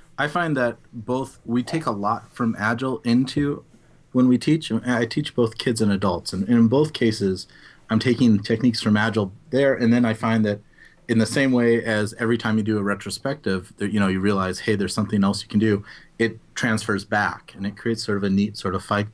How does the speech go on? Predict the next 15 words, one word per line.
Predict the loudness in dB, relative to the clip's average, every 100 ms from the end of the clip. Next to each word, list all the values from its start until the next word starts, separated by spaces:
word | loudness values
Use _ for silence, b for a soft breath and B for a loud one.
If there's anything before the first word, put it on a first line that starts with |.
| _
cycle. | -6 -4 -4 -6 -12 _ _ b b b b b
But | -2 -2 -2
the | -4
first | 0 0 2
thing | 0 2 0 -4
that | -10 -8
we've | -8
seen | -6 -2 0 0
is | -2 -6 -6
just | -8 -6
this | -8 0
importance | 0 2 -2 2 0
of | 0 -6
feedback, | 0 0 0 -8 -12 -20 -20 b b b b b -2
that, | -2 -2